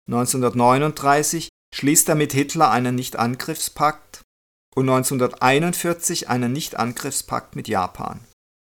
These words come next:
Er ignoriert allerdings die Warnungen vor einem drohenden Überfall Deutschlands und er vernichtet auch kurz vor Ausbruch des Zweiten Weltkriegs weite Teile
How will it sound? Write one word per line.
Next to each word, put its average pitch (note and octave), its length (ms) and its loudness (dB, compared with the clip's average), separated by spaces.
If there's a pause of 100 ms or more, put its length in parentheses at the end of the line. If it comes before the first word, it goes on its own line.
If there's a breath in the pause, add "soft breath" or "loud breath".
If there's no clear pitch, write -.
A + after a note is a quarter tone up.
(560)
Er D3+ 140 6
ignoriert D3+ 600 4
allerdings D#3+ 460 4
die C3+ 140 -2
Warnungen E3 520 2
vor - 180 -2
einem B2 260 0
drohenden D#3 480 -2
Überfall C3+ 520 0
Deutschlands D3 960 -2 (540)
und C3 220 -4
er B2+ 60 2
vernichtet D#3 560 -2
auch A#2+ 260 -2
kurz - 300 -4
vor - 180 -2
Ausbruch - 480 -6
des - 220 -8
Zweiten A2 500 0
Weltkriegs B2 680 -6 (440)
weite A#2 460 0
Teile A#2+ 600 0